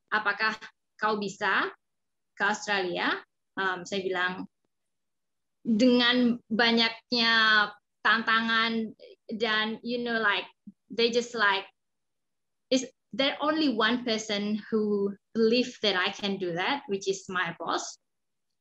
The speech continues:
Jadi manajer saya bilang, Oke, Tias, kita kirimkan kamu ke sana. Tapi pekerja di sekeliling saya bilang, um,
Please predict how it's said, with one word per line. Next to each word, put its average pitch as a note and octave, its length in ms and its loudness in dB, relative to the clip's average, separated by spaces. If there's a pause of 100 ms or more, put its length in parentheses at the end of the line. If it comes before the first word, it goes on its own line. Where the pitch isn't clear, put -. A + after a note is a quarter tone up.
(180)
Jadi A#3 480 0
manajer A3+ 480 2
saya A3 240 0
bilang, G3+ 320 2
Oke, G3+ 400 -6 (160)
Tias, B3 400 -2
kita G#3 160 -4
kirimkan F#3+ 480 -6 (500)
kamu A3+ 240 0
ke G#3+ 80 -4
sana. G3+ 320 0
Tapi B3+ 400 -2 (160)
pekerja A3+ 480 2
di A3+ 480 2 (400)
sekeliling A#3+ 480 0
saya C4 160 2
bilang, B3 320 2
um, B3 260 4